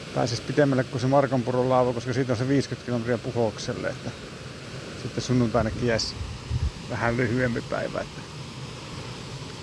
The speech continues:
no eil-, eiliseltä on se kaksikymmentäseitsemän ja puoli periaatteessa hyvää, paitsi että nyt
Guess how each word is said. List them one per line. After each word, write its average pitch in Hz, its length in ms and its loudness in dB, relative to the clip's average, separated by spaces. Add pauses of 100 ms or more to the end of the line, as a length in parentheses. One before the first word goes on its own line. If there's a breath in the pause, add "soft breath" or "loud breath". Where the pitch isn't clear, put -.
(120)
no 135 60 0
eil-, 139 360 4
eiliseltä 131 480 4
on 131 60 4
se 131 100 0
kaksikymmentäseitsemän 131 760 2
ja 117 140 4
puoli 123 200 6
periaatteessa 120 480 0
hyvää, 113 380 2
paitsi - 320 -4
että 117 180 -6
nyt 110 100 -4